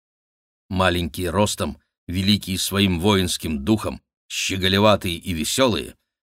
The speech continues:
японские солдаты в теплый весенний вечер выскакивали из вагонов, кокетливо иллюминованных светящимися фонариками самых причудливых форм. В руках у каждого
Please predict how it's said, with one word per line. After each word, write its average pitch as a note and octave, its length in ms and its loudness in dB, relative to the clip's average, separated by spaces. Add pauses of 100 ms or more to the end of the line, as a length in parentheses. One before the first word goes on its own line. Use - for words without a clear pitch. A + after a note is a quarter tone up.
японские A2+ 600 0
солдаты A#2 640 0
в - 140 -14
теплый A#2+ 360 2
весенний G2 560 2
вечер G2 400 -2 (400)
выскакивали C3+ 720 2
из G#2+ 280 0
вагонов, A2 640 2 (380)
кокетливо C3 600 2 (120)
иллюминованных B2 840 4
светящимися G#2+ 960 0
фонариками A#2+ 680 2
самых C3 480 0
причудливых G2+ 720 0
форм. E2 380 -4 (420)
В G2+ 80 -4
руках G#2 380 0
у F2+ 80 -6
каждого A#2+ 560 2